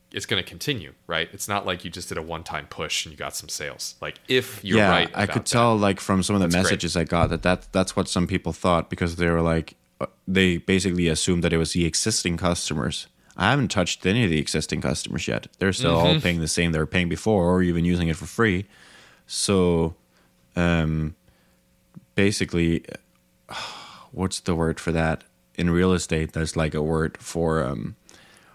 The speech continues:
Speaker 2: when you buy a property and there's, like, uh, you know, people renting it,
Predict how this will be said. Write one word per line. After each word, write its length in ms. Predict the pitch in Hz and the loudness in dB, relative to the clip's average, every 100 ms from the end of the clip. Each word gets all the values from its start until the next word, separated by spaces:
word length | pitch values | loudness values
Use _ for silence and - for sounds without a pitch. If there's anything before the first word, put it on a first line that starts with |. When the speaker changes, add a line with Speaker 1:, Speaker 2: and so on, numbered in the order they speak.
| _ - | _ -4
Speaker 2:
when 140 | 87 | 0
you 80 | 80 | 0
buy 240 | 82 85 | 2 4
a 100 | 87 | 2
property 580 | - 82 78 80 82 82 - | 2 0 2 0 0 -2 -4
and 180 | 80 | -2
there's, 380 | 78 76 78 - | 0 0 0 -2
like, 320 | 80 78 - - - | -2 -2 -4 -12 -8
uh, 260 | 65 55 - - - | -6 -6 -10 -16 -8
you 120 | 87 | -4
know, 180 | 80 67 - _ _ | -2 -4 -10 _ _
people 320 | - 85 82 | -4 0 0
renting 360 | 78 80 80 78 | 2 2 2 0
it, 180 | 76 | -2